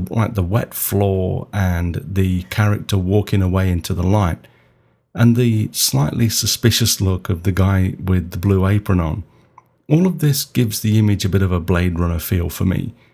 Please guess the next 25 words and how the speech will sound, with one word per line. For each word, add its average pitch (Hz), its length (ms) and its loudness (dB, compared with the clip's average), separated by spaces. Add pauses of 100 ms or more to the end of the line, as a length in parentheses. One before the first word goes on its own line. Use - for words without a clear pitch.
(320)
which 113 520 0
is 107 200 0
one 127 160 2
of 110 80 0
the 107 80 2
reasons 95 420 0
that 95 100 0
I 87 160 -2
like 82 220 -4
it - 80 -12
so 82 220 -2
much. - 420 -6 (1080)
I 123 80 2
guess 175 300 0
the 160 120 -4
perspective 135 1040 -2
is 104 300 2
just - 300 -2
a 107 40 4
little 110 380 2
bit 101 300 0
otherworldly 98 880 2
compared 98 560 0
to 92 340 0
images 92 720 0